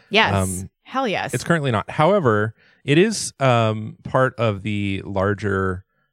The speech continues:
Speaker 2: uh, Unicode, um, Unicode set. So if you're not familiar with Unicode, um, very briefly, uh, uh, Unicode is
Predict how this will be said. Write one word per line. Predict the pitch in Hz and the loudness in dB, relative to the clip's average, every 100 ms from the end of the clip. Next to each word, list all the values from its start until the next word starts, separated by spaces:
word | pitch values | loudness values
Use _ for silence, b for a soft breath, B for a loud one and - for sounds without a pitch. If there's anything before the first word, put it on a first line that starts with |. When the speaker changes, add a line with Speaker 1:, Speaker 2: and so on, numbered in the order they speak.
| _ | _
Speaker 2:
uh, | 98 92 90 90 - | -4 -2 -2 -4 -4
Unicode, | 113 113 - 104 95 90 - _ - | -4 -4 -2 0 0 -4 -10 _ -8
um, | 92 85 85 87 95 _ _ _ _ _ _ _ _ _ _ _ _ _ _ _ - | -6 -4 -6 -10 -14 _ _ _ _ _ _ _ _ _ _ _ _ _ _ _ -8
Unicode | 113 101 101 87 | -6 -6 -8 -8
set. | - - - | -8 -8 -2
So | 123 110 - | 0 0 0
if | 113 | -4
you're | 113 143 | -2 0
not | 170 147 | 0 -2
familiar | 127 107 101 92 | -4 -2 -2 -4
with | 85 - | -6 -6
Unicode, | 92 85 98 80 - _ _ _ _ _ _ _ _ _ - - | -10 -8 -8 -8 -10 _ _ _ _ _ _ _ _ _ -18 -8
um, | 101 92 87 | -4 -2 -2
very | 101 95 | -2 -2
briefly, | 92 90 - 87 87 b b b b - | -2 -4 -4 -6 -8 b b b b -6
uh, | 90 90 90 87 - - _ _ _ _ _ _ _ _ _ _ _ _ _ _ - | -2 -2 -2 -4 -6 -10 _ _ _ _ _ _ _ _ _ _ _ _ _ _ -4
uh, | 101 98 | -2 0
Unicode | 113 160 160 156 131 113 - | -2 -2 0 2 2 2 -4
is | 110 107 104 95 - - | -4 -2 -2 -6 -10 -14